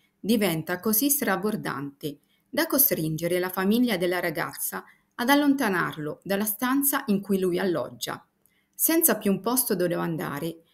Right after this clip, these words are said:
Erderwing passa il tempo in un locale, tra gli scherni dei suoi raffinati compagni di corso, mentre fa la posta all'appartamento dei Winkelmann,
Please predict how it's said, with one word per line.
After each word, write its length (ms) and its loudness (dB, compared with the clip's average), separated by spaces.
Erderwing 880 2
passa 260 0
il 100 -2
tempo 280 0
in 100 2
un 80 2
locale, 560 -4
tra 160 2
gli 140 2
scherni 680 0
dei 140 -2
suoi 180 0
raffinati 580 0
compagni 520 -2
di 100 -4
corso, 720 -8
mentre 320 2
fa 100 0
la 160 0
posta 380 -4
all'appartamento 800 -2
dei 160 2
Winkelmann, 840 -4